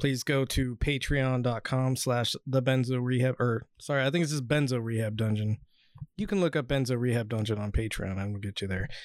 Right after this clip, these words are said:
Or, uh, go to the link tree that's in the Instagram bio, also linked in, uh, wherever we post the, uh, podcast. Um,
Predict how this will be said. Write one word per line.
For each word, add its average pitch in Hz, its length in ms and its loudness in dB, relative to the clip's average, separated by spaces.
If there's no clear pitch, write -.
Or, 143 260 2
uh, 127 200 0
go 160 240 2
to 156 220 0
the 135 460 2
link 165 320 2
tree 147 380 2
that's 139 240 0
in 139 100 2
the 135 140 2
Instagram 131 600 2
bio, 151 560 0
also 127 440 -4
linked 117 400 -2
in, 113 360 0
uh, 113 200 -4
wherever 113 360 -4
we 110 140 -12
post 117 400 -2
the, 117 240 -2
uh, 123 360 0
podcast. 117 720 0
Um, 113 580 2